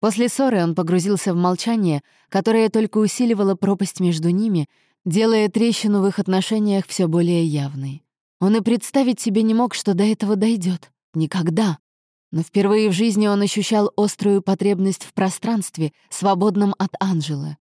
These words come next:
месте, недосягаемом для её влияния. В чистом, нетронутом уголке, где он смог бы начать всё с нуля,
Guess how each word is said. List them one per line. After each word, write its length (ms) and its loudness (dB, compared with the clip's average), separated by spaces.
месте, 500 2
недосягаемом 920 2
для 140 2
её 280 2
влияния. 680 -4
В 60 -20
чистом, 440 0
нетронутом 680 0
уголке, 500 0
где 220 0
он 140 0
смог 320 -2
бы 100 0
начать 400 -2
всё 180 -4
с 140 -6
нуля, 340 -2